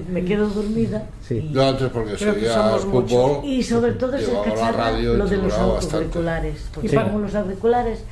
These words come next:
Speaker 1: y al caer se estropea el
Speaker 2: Sí.
Speaker 1: donde va
Speaker 2: Ah,
Speaker 1: el,
Speaker 2: van auriculares, sí.
Speaker 1: el ya de los auriculares.
Speaker 2: Sí,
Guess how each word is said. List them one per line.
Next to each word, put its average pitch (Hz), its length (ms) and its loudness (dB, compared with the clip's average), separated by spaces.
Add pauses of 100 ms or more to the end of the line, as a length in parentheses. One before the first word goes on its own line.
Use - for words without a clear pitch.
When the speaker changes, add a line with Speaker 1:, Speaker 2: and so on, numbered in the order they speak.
(240)
Speaker 1:
y 151 80 -2
al 160 160 0
caer 208 340 -2 (200)
se 175 120 -12
estropea 185 760 -2
el 165 180 -2
Speaker 2:
Sí. 156 260 -2
Speaker 1:
donde 156 340 -2
va 165 380 0
Speaker 2:
Ah, 123 80 0
Speaker 1:
el, 117 60 0
Speaker 2:
van 123 120 0
auriculares, 113 460 -2
sí. 107 100 -4
Speaker 1:
el 143 60 -2
ya 160 240 0
de 160 200 -2
los 151 260 -2
auriculares. 139 600 -4
Speaker 2:
Sí, - 80 -6